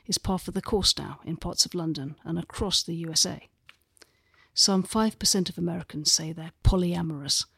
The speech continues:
and given that almost everyone over fifty is monogamous, this means an awful lot of poly youth. We leering Gen Xers might think sex when we hear polyamory,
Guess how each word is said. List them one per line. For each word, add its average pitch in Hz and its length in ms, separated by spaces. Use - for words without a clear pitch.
and 190 160
given 214 220
that 190 160
almost 190 380
everyone 180 400
over 180 180
fifty - 380
is 160 140
monogamous, 175 640
this - 200
means 165 280
an 170 100
awful 180 300
lot 165 240
of 151 160
poly 170 240
youth. 170 420
We 220 200
leering 190 500
Gen 170 240
Xers - 500
might - 260
think - 280
sex - 540
when 170 160
we 175 100
hear 180 260
polyamory, 156 680